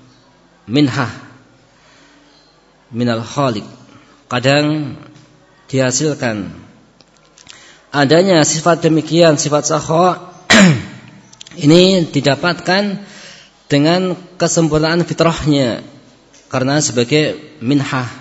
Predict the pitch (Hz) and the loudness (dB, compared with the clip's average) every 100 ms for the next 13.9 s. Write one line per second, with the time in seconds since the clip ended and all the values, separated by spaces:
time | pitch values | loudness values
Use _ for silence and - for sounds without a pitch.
0 | - - - _ _ _ _ _ _ - | -20 -20 -20 _ _ _ _ _ _ -8
1 | 117 117 127 143 151 131 - - - 135 | -4 -2 0 0 -2 -4 -12 -14 -4 -2
2 | 139 123 107 98 - - 117 123 160 170 | 0 -2 -4 -6 -14 -8 -2 0 -2 -4
3 | - - - - - 131 151 117 101 - | -12 -20 -20 -10 -4 -2 -2 -4 -8 -12
4 | - - _ _ _ _ _ _ 127 127 | -20 -20 _ _ _ _ _ _ -6 -4
5 | 127 131 131 139 113 - - - _ _ | -2 -2 -2 -2 -4 -10 -20 -20 _ _
6 | _ _ _ _ _ _ _ _ _ _ | _ _ _ _ _ _ _ _ _ _
7 | 127 127 123 143 143 127 131 143 165 208 | -8 -6 -4 -4 -4 -2 0 2 2 0
8 | 202 143 - - - - - - 127 156 | -2 -6 -14 -20 -10 -10 -8 -4 2 4
9 | 170 180 170 - - - - 147 143 165 | 2 0 -4 -12 -20 -12 -4 -2 2 2
10 | 190 143 139 131 160 156 170 202 175 151 | 2 0 0 0 0 0 0 0 0 0
11 | 143 151 139 165 202 214 190 - - - | 0 0 -2 -2 -2 -4 -8 -14 -20 -20
12 | _ - 160 151 180 170 156 160 170 202 | _ -10 -2 0 0 -2 -2 -2 -2 -2
13 | 180 - 160 170 185 170 151 170 180 | -4 -8 -6 -4 -2 -2 0 0 0